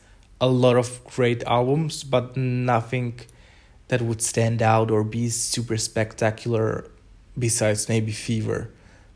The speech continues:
But, uh, all her other albums are, like, really, really, really good, but not standing out or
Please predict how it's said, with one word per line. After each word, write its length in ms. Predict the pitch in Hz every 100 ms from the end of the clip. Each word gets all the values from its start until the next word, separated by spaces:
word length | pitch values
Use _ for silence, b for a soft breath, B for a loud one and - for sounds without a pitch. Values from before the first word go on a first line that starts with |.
| -
But, 520 | 120 110 110 107 -
uh, 300 | 120 117 117 113
all 220 | 123 139
her 140 | 139
other 200 | 131 123
albums 520 | 117 113 120 123 120
are, 200 | 120 113
like, 180 | 117 110 - -
really, 380 | 127 131 127 110
really, 300 | 127 151 143
really 280 | 123 127
good, 480 | 117 120 107 - -
but 300 | 117 117 110 B B B B B - - - - - 131
not 400 | 131 127 110 107
standing 480 | - 113 110 110
out 280 | 110 101 95 -
or 320 | 117 113 -